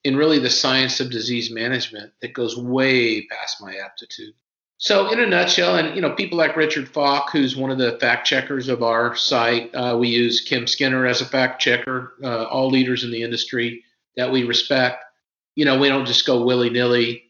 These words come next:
doing things and say, "This is law." We actually want peer review, and, uh,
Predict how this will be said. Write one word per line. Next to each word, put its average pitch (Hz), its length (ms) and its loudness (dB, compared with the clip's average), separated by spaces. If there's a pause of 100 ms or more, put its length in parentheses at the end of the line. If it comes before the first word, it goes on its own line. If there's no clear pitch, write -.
(560)
doing 123 320 0
things 120 340 -4
and 117 240 -8
say, 127 220 0
"This 120 260 0
is 120 140 -6
law." 120 340 0
We 120 160 2
actually 120 340 0
want 120 340 -4 (600)
peer 143 160 4
review, 127 600 2
and, 113 260 -6
uh, 110 300 -12